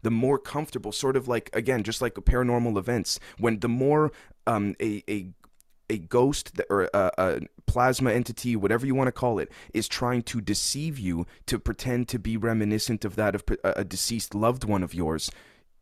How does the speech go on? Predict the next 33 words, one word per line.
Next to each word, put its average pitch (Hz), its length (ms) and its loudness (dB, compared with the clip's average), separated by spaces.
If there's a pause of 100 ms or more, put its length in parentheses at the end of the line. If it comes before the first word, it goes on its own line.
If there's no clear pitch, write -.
(120)
you 123 160 6
are 120 60 6
more 123 180 4
inclined 120 420 -2
to 120 200 -4 (180)
allow 117 380 0
them 113 220 0
into 117 380 0
your 104 140 4
property 110 580 0 (380)
in 110 160 4
that 110 160 2
regard. 98 420 2 (220)
So - 280 2
I, 117 140 4 (300)
again, 123 260 4
for 117 220 2
better 139 280 6
or 135 120 8
worse 127 280 4
is 110 100 -4
not 117 180 2
for 117 100 0
me 107 140 2
to 92 80 0
say, 123 300 2
but - 240 -4
this 139 200 0
then 127 220 -4
speaks - 420 -10
to 120 100 -6
me 110 240 -2
personally 110 640 -4